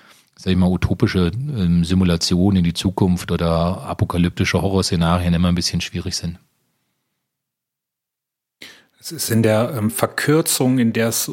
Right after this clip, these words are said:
Speaker 2: rüberkommt durch die Medien natürlich, oder mir kommt so vor, als wenn da vergessen wird, dass du so eine Simulation natürlich nur eingebettet in ein Szenario machst, ne, in ein, in einen Kontext, ähm, in denen ganz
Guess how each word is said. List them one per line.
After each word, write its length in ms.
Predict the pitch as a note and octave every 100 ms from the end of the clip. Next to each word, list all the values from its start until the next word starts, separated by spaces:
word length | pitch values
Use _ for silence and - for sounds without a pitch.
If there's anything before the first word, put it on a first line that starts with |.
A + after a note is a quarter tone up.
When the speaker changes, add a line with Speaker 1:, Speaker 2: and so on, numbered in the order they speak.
| B2
Speaker 2:
rüberkommt 540 | C#3 C3+ A#2 B2 A#2+
durch 160 | A#2 A2+
die 80 | A2
Medien 400 | A2 B2 B2 A#2
natürlich, 440 | A2+ - A2+ - - - - - _ _ _ _ _ _ _ _ _
oder 260 | - A2+ A#2 F3 -
mir 200 | A#2+ C#3
kommt 220 | - C#3+
so 160 | - -
vor, 400 | - D#3+ F3 A#2
als 420 | G#2+ - - A2+
wenn 240 | B2 C#3 A#2+
da 200 | B2 C3+
vergessen 540 | A#2+ G#2 C3 - A#2+
wird, 180 | B2 A#2+
dass 120 | A2+
du 100 | A2+
so 140 | G#2+
eine 140 | A#2 A2+
Simulation 640 | A2+ A2 G#2 G2+ - A#2
natürlich 440 | A#2+ A2+ B2 A#2 B2+
nur 200 | B2+ A#2
eingebettet 580 | A#2+ A#2 A#2+ A#2 A2+
in 160 | B2+ A#2
ein 180 | A2+ A2
Szenario 800 | - - G#2 G#2+ B2 A#2+ F#2 F2
machst, 400 | E2+ D#2+ - -
ne, 160 | B2+
in 160 | G2+ G2+
ein, 320 | G2+ F#2+ G2 - - - -
in 120 | G#2+
einen 240 | A2+ G#2+
Kontext, 760 | - B2+ D3 - B2+ - - - - - - - _ _ -
ähm, 540 | A2+ A2 A2 A2 - - _ _ _ _
in 220 | C3 A#2
denen 400 | B2 C3 A#2+ A2
ganz 600 | A#2+ D3+ C#3+ - - -